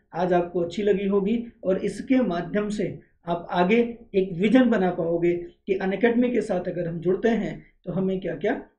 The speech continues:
मिलता है। सब कुछ, सब कुछ मतलब सब कुछ। चलिए शुरू करते हैं राज्यपाल।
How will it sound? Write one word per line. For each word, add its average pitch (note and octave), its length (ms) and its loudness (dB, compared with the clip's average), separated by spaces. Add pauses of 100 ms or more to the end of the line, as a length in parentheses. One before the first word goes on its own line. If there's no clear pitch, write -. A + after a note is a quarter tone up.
(140)
मिलता F3 240 2
है। B3 440 4
सब - 400 0
कुछ, - 300 -2 (160)
सब - 460 -2
कुछ A#3+ 200 0
मतलब A#3+ 640 6
सब - 320 -4
कुछ। - 200 -6 (420)
चलिए E3+ 280 4 (260)
शुरू B3+ 180 6
करते G#3+ 260 4
हैं C4 500 4
राज्यपाल। F3 580 2